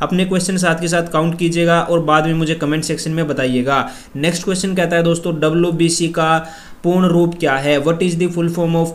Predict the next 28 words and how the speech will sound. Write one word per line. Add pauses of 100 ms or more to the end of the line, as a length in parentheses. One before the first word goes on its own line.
(120)
W (100)
B
C? (360)
दोस्तों
चार
option
आपको
दिए
हुए
हैं,
इसका
जो
सही
उत्तर
होगा
वो
आपका
option
number (200)
ए
हो
जाएगा। (280)
White
blood
cells
जो
होता
है